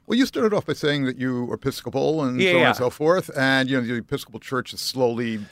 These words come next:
Speaker 1: changed, shifted its position
Speaker 2: Mm-hmm.
Speaker 1: on, on, on gays and
Speaker 2: Mm-hmm.
Speaker 1: that sort of stuff. Uh, we can't look at it as Sunnis being unfriendlier or friendlier or anything like that. There,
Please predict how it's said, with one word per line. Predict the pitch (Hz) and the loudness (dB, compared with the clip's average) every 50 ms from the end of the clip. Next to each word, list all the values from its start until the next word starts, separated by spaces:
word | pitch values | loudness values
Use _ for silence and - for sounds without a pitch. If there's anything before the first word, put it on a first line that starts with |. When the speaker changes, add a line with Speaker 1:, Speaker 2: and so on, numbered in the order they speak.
| - _ | -16 _
Speaker 1:
changed, | - 143 123 120 117 101 | -6 -4 -4 -4 -4 -4
shifted | - 139 117 - 117 | -6 -8 -8 -8 -10
its | 107 - - | -12 -12 -12
position | - 113 - - 151 160 147 156 156 | -14 -12 -6 -2 0 0 2 2 2
Speaker 2:
Mm-hmm. | 151 | 2
Speaker 1:
on, | 151 151 156 143 - - | 2 0 0 -2 -4 -6
on, | 98 101 101 | -8 -10 -8
on | 95 92 107 107 | -8 -6 -6 -6
gays | 90 101 101 101 | -6 -6 -4 -2
and | 147 147 131 | -2 -2 0
Speaker 2:
Mm-hmm. | - | 0
Speaker 1:
that | 104 104 98 | -2 -2 -4
sort | - - 107 104 | -4 -6 -8 -10
of | - | -16
stuff. | - - 110 113 - - _ _ _ _ _ _ _ _ - | -12 -8 -8 -8 -8 -10 _ _ _ _ _ _ _ _ 0
Uh, | 160 160 170 - | 0 0 2 2
we | 208 214 - | 0 0 0
can't | - 277 269 240 | 0 -2 -2 -2
look | 269 - - | -2 -2 -2
at | 160 | -2
it | 135 120 | -4 -4
as | 113 104 - | -4 -4 -4
Sunnis | - - 135 139 139 127 113 104 | -4 -2 0 0 0 0 -2 -2
being | - 127 123 123 120 | -2 -2 -2 -2 -2
unfriendlier | 104 135 127 127 - - 135 123 123 123 120 117 113 117 113 | -2 -2 -2 -2 -2 -2 -2 -2 0 -2 -2 0 0 0 0
or | - - - | -2 -4 -6
friendlier | - - 135 135 135 127 123 120 120 120 107 | -8 -6 -4 -2 -2 -2 0 0 -2 -2 -2
or | 110 110 110 107 110 113 | -2 -4 -4 -4 -4 -6
anything | 117 117 - 113 117 110 | -6 -6 -6 -6 -6 -6
like | 107 104 92 - | -6 -8 -8 -10
that. | 107 107 110 - - | -10 -10 -10 -8 -6
There, | - 262 | -6 -8